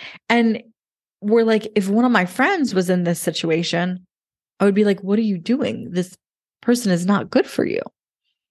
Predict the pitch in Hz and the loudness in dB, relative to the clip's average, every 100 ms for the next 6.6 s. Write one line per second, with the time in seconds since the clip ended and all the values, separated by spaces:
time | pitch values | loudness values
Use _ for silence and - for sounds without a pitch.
0 | _ _ - _ _ 233 233 240 208 202 | _ _ -20 _ _ 0 2 2 0 0
1 | 226 269 392 294 226 214 165 196 - - | -2 0 -2 0 2 2 0 -2 -6 -14
2 | - _ _ _ - 214 - 208 - _ | -20 _ _ _ 0 0 2 -2 -2 _
3 | _ _ _ _ _ _ _ _ _ - | _ _ _ _ _ _ _ _ _ -6
4 | 208 247 285 277 240 - 240 233 165 - | 0 0 0 -6 -10 -2 2 2 0 -4
5 | - _ _ _ _ _ _ - 196 202 | -10 _ _ _ _ _ _ -2 0 2
6 | 220 240 - 233 208 | 0 -2 0 2 2